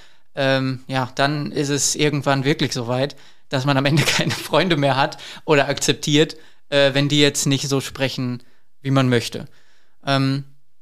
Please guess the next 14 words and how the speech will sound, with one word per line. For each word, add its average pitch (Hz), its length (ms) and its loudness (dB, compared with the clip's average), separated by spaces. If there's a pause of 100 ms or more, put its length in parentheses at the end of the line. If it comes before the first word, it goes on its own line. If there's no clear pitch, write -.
ja, 139 240 4
vielleicht 156 400 0
noch 170 140 2
so 170 140 0
zum, 165 420 0 (200)
zum 160 240 0
Abschluss, - 880 -4
wenn 143 100 0
man 160 120 4
sich - 180 -4
rein 160 240 2
die 175 120 -2
Debatte 151 500 2
anguckt, 139 640 -6